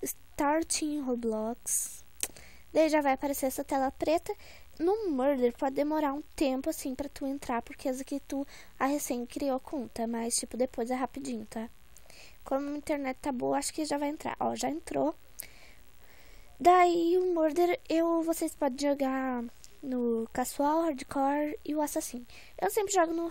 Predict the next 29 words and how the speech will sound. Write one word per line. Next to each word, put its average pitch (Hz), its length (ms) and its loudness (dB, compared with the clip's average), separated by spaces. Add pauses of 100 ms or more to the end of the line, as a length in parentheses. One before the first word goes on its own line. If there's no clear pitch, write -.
ha-, 302 160 0
no 285 140 -4
casual, 254 500 -2
né? 269 240 -4 (880)
Daí 392 380 6
é 392 60 4
só 349 260 2
vir 330 220 0
aqui. 339 360 0 (1200)
Isso 311 180 0
aqui - 160 -2
pode 285 180 0
demorar 277 300 2
muito 269 280 -2
para 302 160 2
algumas 269 300 -2
pessoas, 277 640 0
né? 359 240 0 (680)
Por - 100 -10
causa 262 280 6
da 254 80 4
internet. 254 720 -2 (880)
Mas 269 540 -2
daí 277 260 2
é 277 60 0
só - 160 -4
dar 247 140 -2
skip. - 720 -2 (1080)
E, 320 300 2